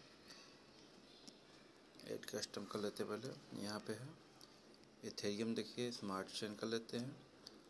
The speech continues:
और paste, जेड शिबा done हो गया। डीएफ़ पे चलते हैं, पैनकेक पे चलते हैं और यहाँ पे,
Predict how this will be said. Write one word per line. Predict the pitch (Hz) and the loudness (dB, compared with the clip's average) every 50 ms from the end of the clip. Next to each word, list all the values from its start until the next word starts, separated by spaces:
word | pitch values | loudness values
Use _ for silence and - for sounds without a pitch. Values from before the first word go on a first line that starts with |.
| - - - - - | -16 -16 -16 -8 0
और | 117 107 101 | 2 2 2
paste, | - - 101 107 117 120 120 - - - 101 | 4 6 6 8 8 6 4 0 0 0 0
जेड | 98 92 98 101 98 | 2 6 6 6 6
शिबा | - - - 113 110 110 107 | 6 6 6 6 6 6 4
done | 95 95 98 104 117 123 - - - - - - - - - - - - - - - - - - | 6 4 4 4 4 0 -2 -6 -10 -12 -10 -10 -10 -10 -10 -8 -8 -8 -10 -10 -12 -8 2 2
हो | 104 98 | 4 6
गया। | 101 110 113 | 8 6 6
डीएफ़ | 107 98 101 101 107 107 107 | 6 6 8 10 10 8 8
पे | - 120 | 4 2
चलते | 117 113 107 104 - - 120 | 4 4 2 2 2 2 2
हैं, | 120 123 127 | 2 2 4
पैनकेक | - 107 104 101 98 - - - - - 110 104 - | 4 4 4 4 2 -2 -2 -2 0 0 -2 0 0
पे | 113 107 | -2 0
चलते | 107 113 107 104 - 117 | 0 0 0 2 0 0
हैं | 113 120 131 135 - - - - - - - - - - - - - - - - - - - - - - - - - - | 0 0 -2 -4 -8 -14 -16 -16 -16 -16 -4 -2 -2 -2 -2 -10 -12 -12 -12 -12 -12 -12 -12 -12 -12 -12 -12 -12 -4 0
और | 107 101 98 98 98 98 98 98 98 | 2 4 6 6 6 6 6 6 4
यहाँ | 98 98 107 110 113 | 4 2 2 2 0
पे, | 104 - - 117 | 0 0 0 0